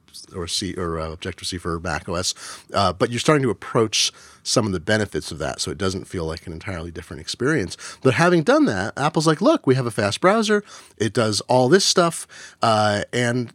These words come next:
it's not their focus. So I wonder if they're not deprioritizing it in the sense of saying, "We don't want good web apps." More like they're like, "Eh, we'll get there. It's just, you know, we got all this other stuff. We got Swift two to get out and,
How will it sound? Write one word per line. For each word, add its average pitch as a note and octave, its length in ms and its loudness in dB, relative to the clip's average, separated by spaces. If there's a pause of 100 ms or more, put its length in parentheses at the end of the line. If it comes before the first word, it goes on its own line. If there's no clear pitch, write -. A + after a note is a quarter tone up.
it's C3 220 0
not F#3+ 160 2
their A#2+ 140 2
focus. G3 640 0
So - 140 2
I E3+ 100 4
wonder G#3+ 260 0
if F#3+ 120 -2
they're C#3+ 160 4
not C3+ 300 2 (560)
deprioritizing G2+ 1040 2
it - 80 -4
in G2+ 60 -2
the G#2 80 0
sense B2 280 2
of G#2 80 -2
saying, G2+ 340 2
"We B2+ 180 2
don't C3 260 2
want G#2 480 -2
good G2+ 220 0
web B2 220 4
apps." F2+ 360 0
More A#2+ 180 0
like A2+ 160 0
they're A#2+ 100 0
like, A2+ 240 -2
"Eh, C4 200 4 (300)
we'll B3+ 140 4
get B2 180 4
there. E2+ 340 -4
It's D#3 200 2
just, - 300 4
you - 80 0
know, D#3 120 4
we F3+ 80 0
got A#3+ 140 0
all G3 80 4
this C3+ 140 0
other F#2 140 -2
stuff. - 320 -10
We G3+ 140 -2
got - 120 0
Swift - 340 2
two C3+ 340 2
to G2 100 -8
get G2 160 -2
out F2 240 -2
and, G#2+ 220 -4